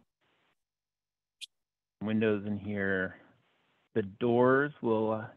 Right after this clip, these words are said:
these doors into them will be three-quarter windows. So we'll leave a solid part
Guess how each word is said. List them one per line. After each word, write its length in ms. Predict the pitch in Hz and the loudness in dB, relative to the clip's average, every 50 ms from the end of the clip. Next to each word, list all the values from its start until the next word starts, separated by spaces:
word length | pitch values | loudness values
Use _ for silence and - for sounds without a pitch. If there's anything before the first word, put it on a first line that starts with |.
| - - | -8 -4
these 180 | 117 113 110 98 - | -2 -2 -2 -4 -4
doors 340 | - 107 104 104 104 101 98 104 - _ - _ _ _ _ _ _ _ _ _ _ _ _ _ _ - | -2 -2 0 0 0 -2 -4 -8 -18 _ -20 _ _ _ _ _ _ _ _ _ _ _ _ _ _ -2
into 240 | 113 110 117 123 123 | -2 -2 -2 -2 -2
them 460 | 139 143 147 156 160 160 156 143 - | 0 0 2 0 0 -4 -6 -8 -10
will 180 | - 123 110 98 | -8 -6 -6 -6
be 300 | 90 107 101 98 95 92 - | -6 -6 -6 -6 -6 -8 -8
three-quarter 800 | - 101 98 - - - 101 101 104 110 113 117 117 117 123 123 - _ _ _ - - - - | -10 -10 -10 -10 -6 -4 -2 0 2 4 4 6 4 2 0 -4 -14 _ _ _ -20 -16 -4 2
windows. 420 | 123 123 123 131 135 131 131 135 - - - _ _ _ | 6 6 8 8 8 6 4 0 -6 -14 -20 _ _ _
So 120 | - 104 95 | -2 -2 0
we'll 140 | 95 95 98 | 0 0 -2
leave 220 | 101 98 95 95 | -2 -4 -4 -8
a 240 | - - - - - - | -10 -12 -14 -16 -8 -4
solid 280 | - 107 104 110 104 - | 0 2 2 2 2 0
part 360 | - 104 95 95 95 - - | 0 2 4 4 4 2 0